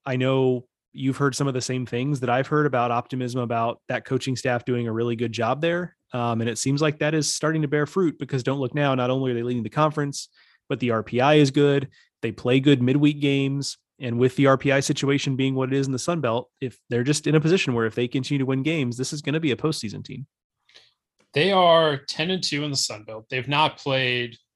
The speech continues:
Speaker 2: the top teams, I would say, but they did just sweep Coastal Carolina in Conway.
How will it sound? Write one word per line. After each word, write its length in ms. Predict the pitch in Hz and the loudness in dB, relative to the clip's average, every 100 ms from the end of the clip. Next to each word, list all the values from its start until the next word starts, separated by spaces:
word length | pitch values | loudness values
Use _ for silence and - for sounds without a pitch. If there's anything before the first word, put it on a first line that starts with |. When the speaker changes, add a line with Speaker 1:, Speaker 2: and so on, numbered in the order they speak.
| _ | _
Speaker 2:
the 80 | - | -14
top 400 | - 131 123 - _ | 0 2 2 -4 _
teams, 640 | - - - 151 190 220 214 | -8 -6 -4 -4 -2 -4 -2
I 120 | 202 | -2
would 200 | 202 190 | -2 -4
say, 460 | - 202 202 190 - _ - | -4 -2 -2 -6 -10 _ -2
but 240 | 160 160 | -2 0
they 300 | 156 143 127 _ | -2 -2 -6 _
did 280 | 135 165 165 | -8 -8 -6
just 340 | 170 147 - | -4 -2 -2
sweep 300 | - 147 139 | -4 -6 -6
Coastal 380 | - 139 127 135 | -4 -2 -2 -2
Carolina 520 | 127 127 117 113 113 | -4 -2 0 -2 -2
in 220 | 113 113 | -6 -10
Conway. 600 | 110 120 110 113 147 165 | -10 -8 -6 -4 -4 -6